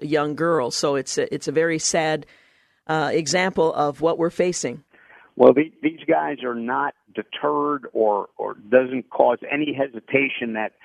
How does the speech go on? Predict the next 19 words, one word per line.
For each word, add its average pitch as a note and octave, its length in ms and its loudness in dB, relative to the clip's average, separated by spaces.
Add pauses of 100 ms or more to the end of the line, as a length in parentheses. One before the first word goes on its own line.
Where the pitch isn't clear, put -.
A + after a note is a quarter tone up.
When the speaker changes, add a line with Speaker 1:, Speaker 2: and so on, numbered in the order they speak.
(220)
Speaker 2:
these B2 220 -2
were G#2+ 140 -2 (140)
children B2+ 440 -2
that G#2+ 160 -8
they B2 120 0
were A2+ 200 -4
attacking. B2 600 -2 (360)
I - 40 -12
mean, A2+ 100 4
if A2+ 120 0
you A#2+ 120 2
look C#3 240 2
at B2 120 0
what B2 260 0
these A2+ 160 -10 (100)
same B2+ 240 -4
kind B2 220 -4
of G#2 100 -12
guys A#2+ 300 -2